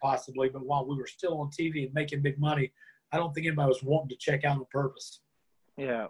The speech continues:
Speaker 2: Um, I wanted to, uh, take this point to, uh, run through each member of the flock and, um, I guess how you feel about them as people, or, uh,
Speaker 1: Yeah.
Speaker 2: kind of like a word association, or if you've got a story about that person.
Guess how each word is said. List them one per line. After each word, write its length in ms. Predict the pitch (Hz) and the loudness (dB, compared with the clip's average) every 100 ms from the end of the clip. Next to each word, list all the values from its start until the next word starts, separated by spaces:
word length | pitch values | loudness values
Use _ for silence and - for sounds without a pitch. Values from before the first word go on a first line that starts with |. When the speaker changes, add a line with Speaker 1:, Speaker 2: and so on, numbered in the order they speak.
| - _ _ _ _ - - | -10 _ _ _ _ -20 0
Speaker 2:
Um, 480 | 151 165 165 165 151 - _ _ 151 | 6 8 6 2 -4 -12 _ _ 4
I 80 | |
wanted 320 | 185 240 - 190 | 6 6 0 2
to, 240 | 226 196 | 6 8
uh, 260 | 170 156 151 | 10 8 6
take 260 | 185 151 | 6 2
this 160 | 165 160 | 2 -4
point 380 | - 156 147 123 | 2 4 4 0
to, 180 | 165 139 | 2 4
uh, 80 | |
run 300 | 135 156 160 | 6 4 4
through 460 | 156 - 147 139 135 _ _ - | 0 4 6 6 2 _ _ 0
each 240 | 165 165 147 | 2 2 2
member 320 | 147 143 135 | 2 4 4
of 320 | 117 135 120 | 4 2 2
the 80 | 127 | -8
flock 500 | - 123 123 - - - | -2 2 2 0 -12 -4
and, 400 | 120 120 117 117 | -2 0 -2 0
um, 340 | 120 117 117 - _ - | 2 2 0 -6 _ -6
I 120 | 151 | 0
guess 200 | 151 170 - - | 2 2 -2 -6
how 120 | - 175 | 4 6
you 140 | 185 | 6
feel 260 | - 190 175 | 6 6 6
about 280 | 160 156 | 6 4
them 160 | 156 160 | 2 -2
as 100 | 147 | -2
people, 720 | - 185 175 - 175 175 151 | 2 2 2 2 2 2 2
or, 400 | 139 139 139 135 | 2 2 4 4
uh, 240 | 127 123 117 - | 6 4 2 0
Speaker 1:
Yeah. 80 | - | 2
Speaker 2:
kind 180 | 180 165 | 4 4
of 80 | 151 | 4
like 180 | 156 | 2
a 40 | 143 | 2
word 320 | 143 165 160 | 4 6 6
association, 800 | 165 - 160 151 165 156 147 175 | 2 4 4 4 2 2 2 2
or 80 | 156 | 2
if 120 | - | 0
you've 120 | 135 | -2
got 140 | 151 131 | -2 -2
a 40 | |
story 460 | - - 165 160 160 | -2 2 4 4 4
about 240 | 151 131 | 4 4
that 180 | 147 - | 2 0
person. 600 | 151 151 143 - 139 143 | 2 2 2 -2 -2 -4